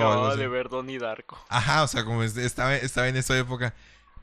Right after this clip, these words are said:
Speaker 1: Pero neta, hay gente que escucha leyendas legendarias que tiene veintitantos, casi treinta años, que es igual de edgy que yo en aquel <laughs> entonces.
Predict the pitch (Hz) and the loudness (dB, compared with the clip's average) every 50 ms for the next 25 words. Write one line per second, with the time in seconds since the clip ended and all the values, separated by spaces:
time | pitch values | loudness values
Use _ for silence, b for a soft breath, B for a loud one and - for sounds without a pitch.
0 | - - 135 131 127 123 120 120 123 123 - 143 143 147 147 - 143 139 120 147 | -2 2 4 4 4 4 4 2 2 2 2 2 0 0 0 0 -2 -2 0 -2
1 | 139 - - 135 120 117 107 104 101 98 85 95 104 - - 110 - 139 127 123 | -4 -2 0 0 2 2 2 2 0 0 -2 -4 -4 -4 -4 -4 -2 -2 0 0
2 | 120 117 120 127 131 143 131 - 104 98 107 110 120 123 - - - - 123 135 | 0 -2 -2 -2 -4 -2 -2 -2 -4 -2 -2 0 0 0 0 -2 -2 -2 0 0
3 | 131 123 101 B B B B B B B - _ _ _ _ _ _ _ - 117 | 0 0 -2 B B B B B B B -20 _ _ _ _ _ _ _ -2 2
4 | 131 131 120 120 113 - 113 110 123 131 123 135 127 - 139 123 127 123 - 135 | 2 2 2 0 -4 -2 -2 0 0 0 0 -4 0 2 4 6 6 6 6 2
5 | 135 135 127 - 156 120 123 127 131 131 - - 135 123 135 139 123 127 127 127 | 0 0 2 2 4 4 4 2 2 2 2 2 2 2 2 2 2 4 4 4
6 | 127 127 127 120 120 120 110 104 127 123 - 120 117 117 113 117 113 117 123 123 | 4 2 2 2 2 0 0 0 0 0 2 2 2 2 2 2 2 2 2 0
7 | 120 113 - - 123 117 110 127 127 123 - - - 147 135 127 - - 160 160 | -2 -2 -2 0 6 10 10 10 10 12 12 12 12 12 10 8 8 8 10 8
8 | 131 131 | 6 2